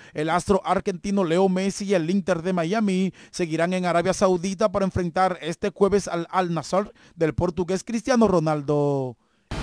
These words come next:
Y finalmente los Chiefs de Kansas City, actuales campeones de la N F L, vencieron diecisiete por diez a Baltimore Ravens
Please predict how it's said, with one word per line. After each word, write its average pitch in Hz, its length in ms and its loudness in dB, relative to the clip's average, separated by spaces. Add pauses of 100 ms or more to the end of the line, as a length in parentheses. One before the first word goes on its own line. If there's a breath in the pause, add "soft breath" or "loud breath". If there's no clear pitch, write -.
(920)
Y 262 160 2 (220)
finalmente 143 2500 0
los 226 140 2
Chiefs - 240 -6
de 202 100 -8
Kansas 202 300 -2
City, 196 480 -2 (240 loud breath)
actuales 170 540 -2
campeones 196 600 4
de 220 100 2
la 202 140 0
N 190 180 -2
F 208 180 -2
L, 214 80 -2
vencieron 202 420 0
diecisiete 202 460 -2
por 185 180 2
diez 180 260 -2
a 185 60 0
Baltimore 175 480 0
Ravens 214 600 -2